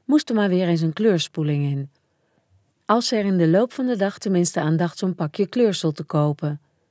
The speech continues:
Dat zou dan onopvallend moeten, want ze had geen zin in het eeuwige geplaag en het onverbloemde commentaar van haar collega's.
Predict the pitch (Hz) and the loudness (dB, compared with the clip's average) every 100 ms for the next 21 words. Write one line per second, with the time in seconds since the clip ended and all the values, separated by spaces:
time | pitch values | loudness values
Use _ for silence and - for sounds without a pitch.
0 | _ _ _ _ 214 - 247 247 214 - | _ _ _ _ -2 2 0 0 -2 -2
1 | 277 240 165 240 240 170 135 135 151 139 | -2 0 -2 -2 0 -2 -2 -4 -4 -6
2 | - _ _ - 202 196 170 - 254 262 | -8 _ _ -2 0 4 2 2 0 2
3 | 226 208 190 160 - 202 226 190 196 - | 2 2 2 2 2 2 2 0 -6 -10
4 | 151 175 185 180 170 151 - 254 262 233 | -2 0 0 0 0 0 0 -2 -2 0
5 | 202 180 185 160 151 147 151 160 - 175 | 0 0 0 2 0 2 0 0 0 0
6 | 165 156 190 190 170 147 135 139 - | 0 0 2 4 2 -2 -8 -8 -12